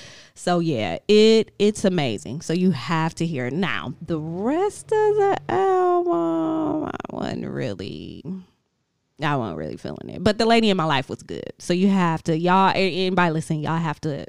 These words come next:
to hear that. Um, but yeah, I didn't rem-, really too much remember any, the rest of his solo projects. Now,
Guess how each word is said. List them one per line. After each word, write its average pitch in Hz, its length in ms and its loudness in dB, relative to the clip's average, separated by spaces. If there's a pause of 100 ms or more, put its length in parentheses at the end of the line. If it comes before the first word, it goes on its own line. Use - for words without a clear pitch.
(140)
to - 120 -4
hear 151 200 -8 (180)
that. - 1040 -8
Um, 202 680 4 (680)
but 233 200 6
yeah, 170 180 6
I 196 60 4
didn't 208 200 2
rem-, 175 220 2 (100)
really 151 360 2
too - 240 -4
much 127 200 -4
remember 131 320 -2
any, 85 320 -4 (300)
the 123 80 -8
rest 127 220 -4
of 113 60 -6
his 110 100 -6
solo 92 260 -6
projects. - 540 -10
Now, 165 500 0